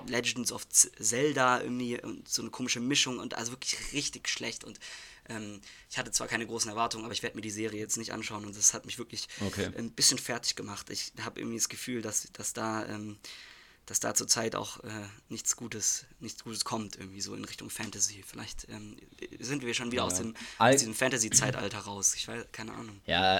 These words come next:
Speaker 2: also, wer, wer's richtig gemacht hat, war auch nie drin in diesem Zeitalter,
Speaker 1: Ja,
Speaker 2: würd ich behaupten.
Speaker 1: Junge.
Speaker 2: Aber,
Speaker 1: Nein, nein, nein,
Speaker 2: <laughs> ähm,
Speaker 1: nein.
Speaker 2: allgemein würd ich aber behaupten, dass sobald's Filme zu irgendwas gibt, Serien nicht funktionieren.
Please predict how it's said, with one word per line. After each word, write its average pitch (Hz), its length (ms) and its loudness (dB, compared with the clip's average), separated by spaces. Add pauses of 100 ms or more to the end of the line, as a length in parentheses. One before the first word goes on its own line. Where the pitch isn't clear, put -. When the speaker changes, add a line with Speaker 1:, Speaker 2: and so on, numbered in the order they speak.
Speaker 2:
also, 104 260 6 (220)
wer, 98 220 2 (120)
wer's 101 220 4
richtig 123 240 2
gemacht 110 200 4
hat, 98 120 4
war 101 100 8
auch 104 100 8
nie 117 200 4
drin 113 180 2
in 104 100 0
diesem 87 200 -4
Zeitalter, 90 480 0
Speaker 1:
Ja, 117 100 8
Speaker 2:
würd 131 80 12
ich - 60 12
behaupten. 131 320 4
Speaker 1:
Junge. 123 80 4 (440)
Speaker 2:
Aber, 127 300 10
Speaker 1:
Nein, 135 540 10
nein, 120 200 0
nein, 120 140 2
Speaker 2:
<laughs> 113 60 4
ähm, 120 260 12
Speaker 1:
nein. 123 120 6 (500)
Speaker 2:
allgemein 123 420 8
würd 131 60 4
ich 120 80 0
aber 101 120 0
behaupten, 110 400 0
dass 107 180 -2
sobald's 110 360 0
Filme 127 360 4
zu - 120 -4
irgendwas 98 320 -4
gibt, - 280 -2
Serien 104 500 2
nicht 101 180 -4
funktionieren. 98 680 -4